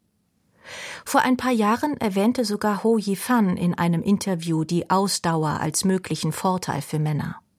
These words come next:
Allerdings spielte sie das herunter und wies darauf hin,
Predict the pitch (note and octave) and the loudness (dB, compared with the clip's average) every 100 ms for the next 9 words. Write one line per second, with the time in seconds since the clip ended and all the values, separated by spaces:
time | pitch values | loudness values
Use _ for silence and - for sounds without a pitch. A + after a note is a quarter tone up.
0 | _ _ _ _ - - - - - G#3+ | _ _ _ _ -20 -16 -14 -12 -2 2
1 | B3 C4 C4+ - - B3 C#4 A#3+ A#3 A3+ | 4 4 2 0 0 0 0 -2 0 0
2 | A#3+ G#3 F#3+ F3+ D3+ - E3 E3 A3 A3 | 0 2 4 4 2 -2 -2 -2 0 0
3 | - F3 D#3+ - E3 G3+ | 0 0 0 0 2 2